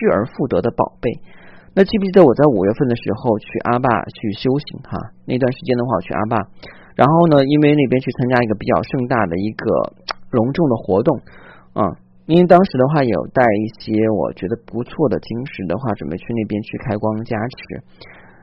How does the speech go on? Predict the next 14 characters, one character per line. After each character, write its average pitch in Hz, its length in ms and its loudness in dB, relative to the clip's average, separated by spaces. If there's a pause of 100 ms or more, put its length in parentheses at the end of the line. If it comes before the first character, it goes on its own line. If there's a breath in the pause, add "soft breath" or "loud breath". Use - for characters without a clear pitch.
(140 soft breath)
嗯， 110 100 -2 (1300)
活 - 240 2
动 262 80 4
很 190 100 6
顺 247 240 0
利， 220 300 -4
那 185 160 -2
些 196 80 6
东 196 160 2
西 - 80 -4
也 104 80 -2
都 143 100 2
加 170 140 0 (160)
持。 107 160 -8